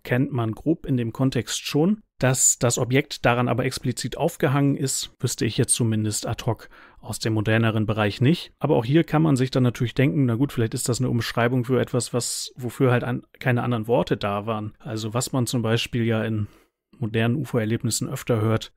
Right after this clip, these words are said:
sind Lichtstrahlen verschiedener Art. Und naja, vielleicht ein nach oben gehender Lichtstrahl, je nachdem, wie er denn aussieht, mag vielleicht auch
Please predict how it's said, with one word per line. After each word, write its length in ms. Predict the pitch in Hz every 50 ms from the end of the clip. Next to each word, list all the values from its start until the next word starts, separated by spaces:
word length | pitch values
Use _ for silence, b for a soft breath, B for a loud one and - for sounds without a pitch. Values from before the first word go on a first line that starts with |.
| - -
sind 640 | - 117 110 110 113 107 104 101 - - - - - -
Lichtstrahlen 680 | 127 135 131 - - - - 117 113 110 113 113 110 107
verschiedener 500 | - 110 - - 139 127 120 110 104 107
Art. 320 | 113 113 117 117 - - - _ _ - -
Und 140 | 143 104 104
naja, 340 | 101 104 117 120 113 95 - - -
vielleicht 420 | - - 107 101 110 - - - -
ein 120 | - 117 107
nach 120 | 104 104
oben 300 | 131 147 127 131 127 117
gehender 340 | 110 127 120 123 117 113 110
Lichtstrahl, 640 | 104 120 - - - - - 135 123 127 131 147 - - _ _ _ _ _ b b b b b b _
je 140 | - 117 117
nachdem, 400 | 120 107 - - 120 120 120 113
wie 80 | 120
er 80 | 117 117
denn 160 | 110 110 113
aussieht, 480 | 113 117 131 127 - 147 - - - - -
mag 260 | - 104 101 104 - -
vielleicht 480 | - - - 123 113 113 113 - -
auch 340 | - 113 120 120 - - -